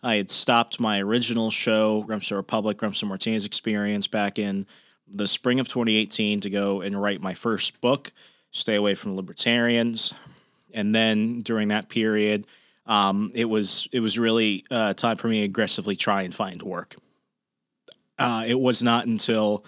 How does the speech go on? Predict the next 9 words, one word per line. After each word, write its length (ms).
twenty 880
twenty 640
where 200
we 140
had 100
just 240
wrapped 320
up 260
filming, 720